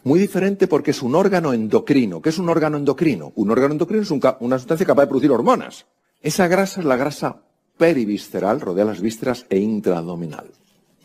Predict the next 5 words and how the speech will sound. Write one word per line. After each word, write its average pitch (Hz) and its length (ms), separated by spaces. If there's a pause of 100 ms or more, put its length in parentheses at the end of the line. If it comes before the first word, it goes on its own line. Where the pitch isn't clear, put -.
(680)
Cuando 120 340
uno 220 200
hace 143 180
ejercicio 175 540
físico, 160 600